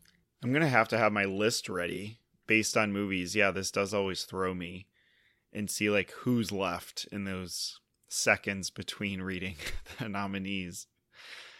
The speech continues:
But we are four for five. I have Yorgos Lanthimos for Poor Things instead of Justine Triet.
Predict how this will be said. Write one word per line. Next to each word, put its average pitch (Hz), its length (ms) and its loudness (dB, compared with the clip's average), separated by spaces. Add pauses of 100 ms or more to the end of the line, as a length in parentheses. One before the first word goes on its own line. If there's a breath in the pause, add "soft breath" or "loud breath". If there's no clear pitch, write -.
(280 loud breath)
But 107 260 4
we 110 120 4
are 107 100 4
four 139 240 4
for 147 160 4
five. 104 560 6
I 101 160 2
have 104 320 0
Yorgos 101 440 0
Lanthimos 95 580 -4
for 90 300 0
Poor 127 260 0
Things 117 440 -2
instead 98 480 -2
of 92 260 -2
Justine 90 440 -6
Triet. 107 640 2